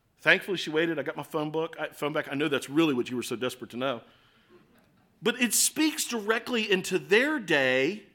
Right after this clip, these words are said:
like it speaks into our day. It transcends time. The concept that someone would want to take advantage of your goodness and your graciousness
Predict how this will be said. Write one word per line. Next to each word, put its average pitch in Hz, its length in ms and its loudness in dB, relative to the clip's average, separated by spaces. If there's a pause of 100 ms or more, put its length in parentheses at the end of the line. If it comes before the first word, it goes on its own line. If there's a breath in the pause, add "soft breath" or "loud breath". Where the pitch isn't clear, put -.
(920)
like 202 160 4
it 233 80 2
speaks - 360 2
into 233 180 6
our 277 260 2
day. 117 360 -4 (1000)
It 233 140 0
transcends 262 720 4
time. 269 380 4 (260 loud breath)
The 202 100 2
concept 285 480 2
that 180 80 2
someone 269 440 2
would 202 180 8 (420 loud breath)
want 226 280 2
to 247 100 -2
take 220 260 2
advantage 190 480 4
of 170 120 2
your 170 140 4
goodness 165 840 2
and 185 140 6
your 175 120 4
graciousness 151 920 2